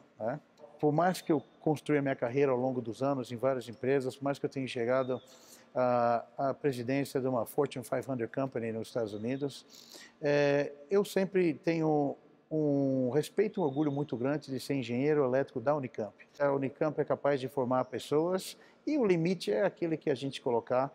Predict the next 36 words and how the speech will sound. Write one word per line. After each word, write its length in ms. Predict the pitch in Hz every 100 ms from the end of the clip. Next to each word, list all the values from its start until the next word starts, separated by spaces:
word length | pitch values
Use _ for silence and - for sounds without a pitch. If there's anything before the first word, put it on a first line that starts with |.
| - - _
na 80 | 123
gente 260 | 139 131
mesmo, 320 | 127 131 143 156
porque 360 | - 165 170
a 40 | 151
qualidade 520 | 160 147 127 127 117
do 60 |
ensino 260 | 120 - 123
da 100 | 113
Unicamp 440 | 110 104 151 170
e 60 | 156
o 60 | 131
tipo 460 | - 208 220 170
de, 260 | 135 131 139 _ -
de 240 | 117 127 117
estudante 680 | - - 107 139 147 -
que 180 | - 127
acaba 420 | 110 - 151 143
entrando 480 | 127 - 185 196 147
na 100 | 123
Unicamp, 400 | 113 - 156 151
que 100 | 180
não 120 | 185
é 40 | 131
fácil 320 | - 120 -
de 120 | 131
entrar, 360 | 123 143 160 - - - - - -
é, 500 | 147 151 143 139 131 -
são 160 | - 185
pessoas 380 | 165 147 160 135
excelentes 640 | 147 143 127 156 - 151
e 60 | 147
com 200 | 147 107 113
um 60 | 143
potencial 520 | 135 127 127 - 123
enorme. 320 | 107 98 95